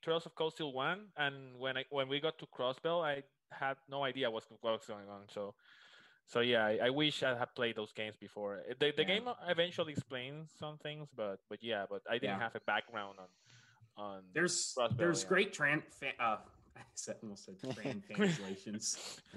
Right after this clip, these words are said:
Speaker 1: <laughs>
Speaker 2: Fan translations of the game. Uh, the Geofront translation of, uh, Trails from Zero is incredible, top notch.
Speaker 1: Mm-hmm.
Speaker 2: And they're working on Trails from Azure right now.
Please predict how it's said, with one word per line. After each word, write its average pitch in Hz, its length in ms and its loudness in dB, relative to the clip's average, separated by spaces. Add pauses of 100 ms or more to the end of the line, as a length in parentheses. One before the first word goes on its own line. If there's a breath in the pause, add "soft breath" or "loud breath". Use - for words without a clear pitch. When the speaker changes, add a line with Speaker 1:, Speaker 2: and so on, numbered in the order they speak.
(300)
Speaker 1:
<laughs> - 580 -8
Speaker 2:
Fan 180 240 4
translations 135 1080 4 (280 soft breath)
of 120 160 4
the 147 80 4
game. 123 480 4 (280 loud breath)
Uh, 120 440 10
the 123 100 2
Geofront 143 480 4
translation 127 600 2
of, 107 520 -2
uh, 98 400 2
Trails 113 580 -2
from 104 200 -6
Zero 104 320 0
is 98 340 -4 (200)
incredible, 104 600 -4
top 110 200 0
notch. 107 500 -4
Speaker 1:
Mm-hmm. - 260 -20 (220)
Speaker 2:
And 110 140 0
they're 107 100 2
working 131 280 2
on 127 120 6
Trails 120 640 4 (140)
from 110 140 -10
Azure 107 500 -2 (320)
right 113 220 0
now. 101 360 0